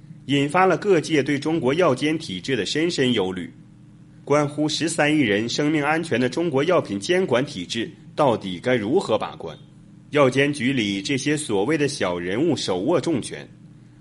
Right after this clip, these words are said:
拿着高工资还收着巨额贿赂，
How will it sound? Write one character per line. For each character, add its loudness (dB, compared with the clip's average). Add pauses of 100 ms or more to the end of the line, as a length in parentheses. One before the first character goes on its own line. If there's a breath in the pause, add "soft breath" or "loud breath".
(180 loud breath)
拿 0
着 0
高 2
工 0
资 -2
还 -4
收 -2
着 0
巨 -4
额 2
贿 0
赂， -4